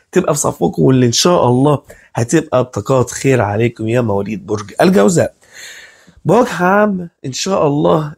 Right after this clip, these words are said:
الفتره هتبقى خير، هتبدا تريح نفسيكم شويه بالاخص الصعوبات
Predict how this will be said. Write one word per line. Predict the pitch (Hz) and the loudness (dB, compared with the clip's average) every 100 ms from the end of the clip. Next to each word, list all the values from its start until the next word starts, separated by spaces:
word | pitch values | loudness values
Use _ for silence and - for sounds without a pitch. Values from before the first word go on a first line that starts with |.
| - | -12
الفتره | 113 180 170 165 151 - _ - | -4 -4 -2 0 -2 -4 _ -12
هتبقى | - - - | -8 -4 -4
خير، | - 131 98 - - _ _ _ _ | -2 0 -2 -6 -18 _ _ _ _
هتبدا | - 160 202 175 - - | -2 2 2 2 0 -2
تريح | 156 147 165 208 175 | 0 4 4 2 0
نفسيكم | 139 - 147 - | -2 0 -2 0
شويه | 131 175 | 0 2
بالاخص | 170 135 180 185 | 2 2 0 -2
الصعوبات | - - 117 139 170 151 | -2 0 2 2 2 0